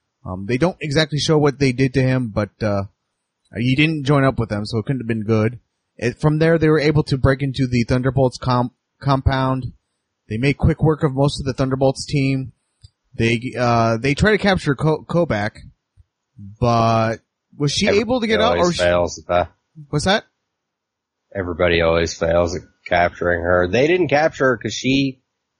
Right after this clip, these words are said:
Speaker 2: she, um, Bucky was dying,
Speaker 1: Mm-hmm.
Speaker 2: and she, like, fixed him, but she teleported away with him 'cause that's what Zemo was saying. He's like, "Oh, do we get him?" And he's like, "Damn it, they all teleported away. Oh, well."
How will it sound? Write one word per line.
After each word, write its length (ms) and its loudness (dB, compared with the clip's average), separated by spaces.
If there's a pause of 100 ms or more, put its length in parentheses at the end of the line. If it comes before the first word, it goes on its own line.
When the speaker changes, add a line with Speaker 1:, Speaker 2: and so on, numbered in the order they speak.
Speaker 2:
she, 520 0
um, 580 2
Bucky 420 0
was 240 -2
dying, 680 0
Speaker 1:
Mm-hmm. 320 -12 (1200)
Speaker 2:
and 560 0
she, 440 -2
like, 280 0
fixed 460 -4
him, 400 0 (960)
but 260 2
she 100 -4
teleported 640 0
away 300 2
with 180 0
him 280 -6 (120)
'cause 300 -2 (380)
that's 200 0
what 220 -8
Zemo 280 2
was 120 -2
saying. 240 0
He's 160 -2
like, 180 0
"Oh, 180 2
do 100 0
we 140 0
get 180 0
him?" 180 0
And 80 0
he's 160 -2
like, 200 -2
"Damn 240 0
it, 160 0
they 120 0
all 180 2
teleported 580 0
away. 440 2
Oh, 280 0
well." 360 0